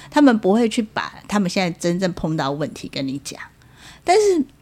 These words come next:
我也不是什么都会做啊，所以我，我今天刚好，我可能是因为我在这个公司待得比较久，所以我就变成主管了。但是我有很多地方我也是不会啊。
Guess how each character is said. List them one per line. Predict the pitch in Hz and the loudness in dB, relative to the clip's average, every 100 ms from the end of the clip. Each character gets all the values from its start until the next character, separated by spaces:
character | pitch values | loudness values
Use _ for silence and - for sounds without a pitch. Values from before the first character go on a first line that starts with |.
| _ - | _ 0
我 | 220 | 6
也 | 320 | 6
不 | 190 175 | 6 4
是 | 269 | 4
什 | 262 | 2
么 | 135 156 | 2 2
都 | 202 | 4
会 | 190 | 4
做 | - 170 131 | 2 2 2
啊， | 139 143 - - - | -4 -14 -20 -20 -12
所 | - 330 | 4 8
以 | 359 240 - - - | 10 8 2 -12 4
我， | 202 202 - | 6 6 2
我 | 196 | 4
今 | 208 302 311 | 4 6 6
天 | 339 294 277 | 8 6 6
刚 | 262 254 | 4 4
好， | 269 165 | 4 2
我 | 202 | 2
可 | 240 | 2
能 | 175 175 170 | 2 0 -2
是 | - 233 | -2 0
因 | 220 | 2
为 | 220 190 | 6 6
我 | 165 | 4
在 | 160 214 196 | 2 4 4
这 | 190 220 | 4 4
个 | 196 | 4
公 | 190 | 4
司 | 196 190 | 0 0
待 | 180 180 | 2 2
得 | 185 | 2
比 | 139 | 0
较 | 175 175 - | 0 0 -2
久， | - 156 - | -2 -2 -2
所 | - 165 | -2 0
以 | 180 | 2
我 | 175 160 - - | 0 -2 -8 -4
就 | 156 160 - - _ | -2 -2 -4 -20 _
变 | - 170 | 4 4
成 | 160 151 | 4 0
主 | 135 131 | 0 -4
管 | 131 - | -4 -6
了。 | 95 - - - - _ - | -8 -12 -16 -20 -20 _ 0
但 | 277 262 | 6 6
是 | 277 262 196 - _ _ _ _ _ _ | 6 4 4 0 _ _ _ _ _ _
我 | 208 | 6
有 | 269 | 6
很 | 320 240 196 165 | 6 4 4 8
多 | 226 | 6
地 | 240 226 | 6 4
方 | 208 202 | 4 6
我 | 175 | 6
也 | 220 175 | 6 4
是 | 185 | 0
不 | - 143 | -6 -8
会 | - 202 151 | 0 2 2
啊。 | 131 160 | -2 -10